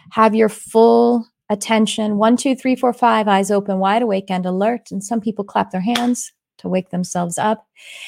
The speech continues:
And the waking up is the embodiment and the empowering of the movement of any things that are gained in our subconscious experience, our imaginal experience,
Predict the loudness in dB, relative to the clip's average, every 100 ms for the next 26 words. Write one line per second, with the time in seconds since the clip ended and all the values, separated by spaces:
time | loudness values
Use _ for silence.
0 | -4 4 6 8 8 6 4 2 4 2
1 | 2 2 0 0 -4 -6 -2 0 2 4
2 | 2 0 -2 -2 -2 -2 -4 -6 -6 0
3 | 2 2 0 -2 -6 -10 -18 2 4 4
4 | 4 2 2 2 2 -2 -6 -6 -6 -4
5 | -4 -4 -6 -6 -6 -6 -4 -4 -4 -6
6 | -8 -12 _ _ _ _ _ _ -8 -6
7 | -6 -6 -8 -12 _ -6 -6 -4 -2 -2
8 | -2 -6 -8 -10 -10 -6 -4 -4 -2 -2
9 | 0 0 0 -2 -4 -4 -6 -8 -6 -4
10 | -2 -4 -8 -12 -20